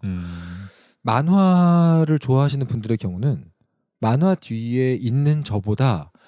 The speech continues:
Speaker 2: 만화를 통해 겪게 되는 이야기에 좀 더 집중해 주시는 분들이 당연히 더 많죠. 그중에 소수는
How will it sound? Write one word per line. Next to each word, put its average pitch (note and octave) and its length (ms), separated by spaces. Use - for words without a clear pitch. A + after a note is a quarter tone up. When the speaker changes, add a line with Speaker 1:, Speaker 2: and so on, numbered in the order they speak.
Speaker 2:
만화를 D#3 440
통해 D3+ 240
겪게 - 360
되는 A#2 360
이야기에 A2 720
좀 A#2 260
더 G2 520
집중해 D#3+ 360
주시는 B2+ 280
분들이 A#2 240
당연히 C#3 200
더 D3 60
많죠. D2+ 540
그중에 C#3+ 280
소수는 G#3 580